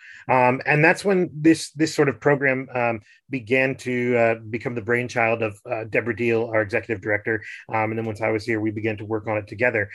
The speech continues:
Um, and so, uh, we connected with actually quite a few other camps around the country who had begun to start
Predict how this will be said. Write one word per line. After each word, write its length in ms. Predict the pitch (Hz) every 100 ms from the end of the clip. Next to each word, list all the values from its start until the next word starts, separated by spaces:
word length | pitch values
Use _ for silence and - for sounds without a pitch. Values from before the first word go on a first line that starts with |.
| - - -
Um, 340 | 120 117 123
and 160 | 143 131
so, 380 | 139 123 131 - -
uh, 260 | 113 107 110
we 500 | 143 143 165 170 156
connected 500 | - 139 143 147 117
with 280 | 127 120 - - - _
actually 300 | 131 - 107 -
quite 180 | 139
a 40 | 135
few 220 | 123 127
other 380 | 123 127 120 104 _
camps 400 | - 123 139 - -
around 240 | 123 117
the 80 | 107
country 480 | 127 131 160 160 151 - _ -
who 100 | 135
had 120 | 117
begun 300 | 117 117 120
to 60 | 110
start 260 | - 110